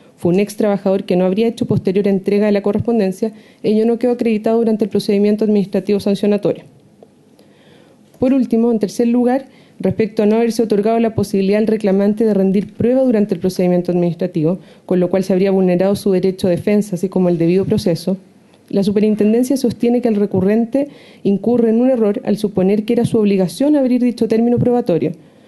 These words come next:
pues, en opinión del reclamado, tal como lo establece el artículo cincuenta de la Ley Orgánica de la Superintendencia,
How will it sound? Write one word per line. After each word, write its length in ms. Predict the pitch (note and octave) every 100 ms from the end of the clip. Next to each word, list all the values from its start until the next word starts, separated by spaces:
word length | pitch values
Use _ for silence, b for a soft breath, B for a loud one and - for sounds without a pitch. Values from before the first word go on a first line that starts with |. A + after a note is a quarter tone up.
| B B B _ _ _ _
pues, 340 | B3 C4 C4 - _ _ _ _ _ -
en 120 | F#3+
opinión 380 | F3+ F3+ G3 G3
del 100 | F#3
reclamado, 520 | F3+ F#3+ A3 C4+ C#4
tal 160 | A#3
como 200 | A3+ G#3+
lo 60 | G#3
establece 480 | F#3+ G3 F#3+ G3 G3+
el 60 |
artículo 460 | F#3+ F3+ F#3+ G3 F#3
cincuenta 680 | F#3 F3 F3 G#3 A3 A#3+ -
de 120 | G3 F#3
la 120 | F3+
Ley 160 | F3+
Orgánica 480 | F3+ E3 G3 A#3+ B3+
de 60 | B3+
la 80 | B3+
Superintendencia, 920 | A3+ A#3+ A#3 A#3 A#3 B3+ B3+ C#4